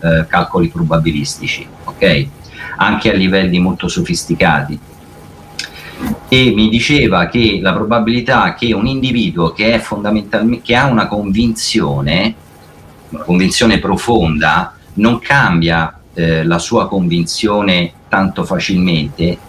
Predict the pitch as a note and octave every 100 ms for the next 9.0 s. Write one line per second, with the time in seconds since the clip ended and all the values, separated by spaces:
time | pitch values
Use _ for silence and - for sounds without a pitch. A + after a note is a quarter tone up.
0 | - - - G2 G#2+ D#3+ E3+ C3+ A2+ A2
1 | G#2 G2+ F2+ G2 - A2+ F#2+ D#2 C#2+ D#2
2 | D2 - G#2 - G#2 F#2 G2+ C#3 A2 F#2+
3 | F#2 A#2 D#3+ D3 G#2+ F#2+ F2 E2 E2+ -
4 | F#2 D2+ C#2+ D2+ E2 - - - - G#2+
5 | A#2+ A#2 C3+ D#3+ C#3 A#2 A#2 A2+ B2+ G#2+
6 | E2 D#2 E2 E2+ E2 E2+ - E2+ - F#2
7 | D2 D2 E2+ - G2 - D3 C3+ A2 G2
8 | F#2 F#2+ - F2+ F2+ A2 G2+ - -